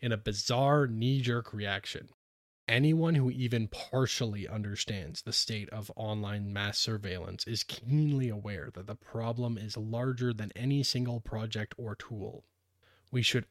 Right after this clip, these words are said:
absolutely be concerned about the state and future of projects that are entirely dependent on the E U for funding, but we have a role in this too.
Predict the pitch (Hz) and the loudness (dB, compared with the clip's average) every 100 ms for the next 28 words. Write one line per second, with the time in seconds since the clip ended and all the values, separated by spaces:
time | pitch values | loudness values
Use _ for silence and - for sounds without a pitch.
0 | _ - 143 156 143 - 135 143 131 123 | _ 4 4 4 2 2 4 4 4 2
1 | 117 107 110 98 - 101 - - 117 120 | 2 0 0 0 -2 -4 -6 -8 0 0
2 | 110 - - 123 175 - 131 123 - 127 | 2 2 2 2 2 0 -2 -2 -2 -4
3 | - 123 - 107 - - 113 110 107 101 | -2 -4 -4 -6 -6 -2 0 0 -2 -2
4 | - - 117 113 113 117 110 113 110 - | -4 -6 0 0 0 -2 -2 -2 -2 -4
5 | - 117 143 147 139 127 120 - - 110 | -8 0 4 6 6 4 2 -2 -4 -2
6 | 107 104 110 104 98 113 107 104 104 - | -2 -4 -6 -6 -6 -8 -6 -6 -8 -8
7 | 101 - 104 85 - - _ - 123 127 | -8 -6 -8 -8 -14 -16 _ -4 -2 4
8 | 156 165 135 135 131 113 113 113 107 101 | 8 8 6 4 2 2 2 2 0 -2
9 | 101 - - - 107 98 - | -2 -4 -4 -6 -6 -6 -10